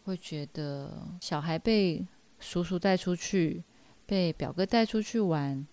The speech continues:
很正常啊，不可能发生任何事情，等等的。这一些迷思，应该说，这些我们对熟人的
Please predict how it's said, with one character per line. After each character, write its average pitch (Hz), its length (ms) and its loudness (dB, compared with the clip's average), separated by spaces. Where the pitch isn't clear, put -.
很 170 160 -2
正 226 220 4
常 165 280 0
啊， 151 300 -4
不 - 80 -2
可 - 140 -2
能 151 120 2
发 156 180 0
生 160 160 2
任 156 160 2
何 143 120 0
事 143 180 0
情， - 380 -4
等 170 240 6
等 180 220 6
的。 - 180 -6
这 - 160 -6
一 208 140 0
些 185 260 -2
迷 151 240 0
思， 151 500 -8
应 202 100 0
该 208 180 4
说， 202 520 0
这 - 140 -4
些 208 180 2
我 180 140 4
们 143 180 2
对 170 420 2
熟 170 500 8
人 143 300 6
的 - 280 -4